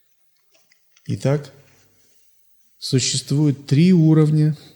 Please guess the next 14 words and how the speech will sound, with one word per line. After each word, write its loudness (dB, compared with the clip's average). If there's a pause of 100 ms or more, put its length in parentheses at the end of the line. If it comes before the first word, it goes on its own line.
(120)
движения 0 (220)
пути, -2 (960)
учения -2 (600)
Илай-йоги, 0
учения 0
Дхармы. -6 (1800)
Первый, 0 (640)
когда 0
мы 2
овладеваем -2
самоосвобождением, -4
изучаем -4
Пратимокша -2
Садхану. -10